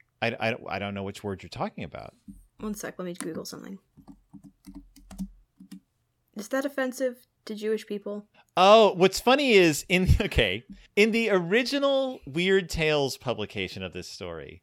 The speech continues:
Speaker 1: Block writes, "I'm not a butcher, I'm not a kid."
Speaker 2: So that's a yes.
Speaker 1: Uh, uh, it's, it's a slur against Jewish people.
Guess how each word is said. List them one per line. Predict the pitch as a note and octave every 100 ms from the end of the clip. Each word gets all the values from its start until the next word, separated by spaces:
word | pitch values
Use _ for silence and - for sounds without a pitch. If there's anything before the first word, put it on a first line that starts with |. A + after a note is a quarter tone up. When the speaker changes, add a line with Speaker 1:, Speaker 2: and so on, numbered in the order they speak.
| _ -
Speaker 1:
Block | B2 C#3+ F#3+ F#3 C#3+ - - _
writes, | C3 C3 B2 A#2+ - -
"I'm | C#3 D3
not | D#3+ G3+
a | F#3+
butcher, | C#3 D#3+ - C3+ B2 A#2+ -
I'm | C3+ C3+
not | C#3 C#3
a | A2+
kid." | - - E3+ B2 C#2 - - - _ _ _ - -
Speaker 2:
So | - A#3+
that's | A#3 A#3+ A3
a |
yes. | G3+ F#3+ G#3 E3+ - - - - _ D#3+
Speaker 1:
Uh, | E3 D#3+ D#3 D#3 D#3 D3+ - _
uh, | E3+ E3+ F3
it's, | A#3+ C4
it's | A#3+ G#3
a |
slur | - C#3 B2 E2+ A2+
against | A#2 A2 -
Jewish | G#2 G2 F2 -
people. | E2 - -